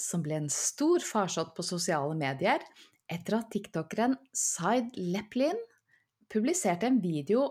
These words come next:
om det å redusere sin innsats på jobben på en måte som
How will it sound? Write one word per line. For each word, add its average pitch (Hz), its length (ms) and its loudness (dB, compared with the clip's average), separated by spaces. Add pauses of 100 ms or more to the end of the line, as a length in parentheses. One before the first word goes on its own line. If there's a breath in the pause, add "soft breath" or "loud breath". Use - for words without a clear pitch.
(140)
om 190 220 0
det 170 180 0
å 196 80 4
redusere 180 640 -2
sin 269 460 -4 (100)
innsats 190 640 0
på 208 140 2
jobben 202 340 0 (720 loud breath)
på 392 160 2
en 381 140 2
måte 220 400 2
som 254 100 -4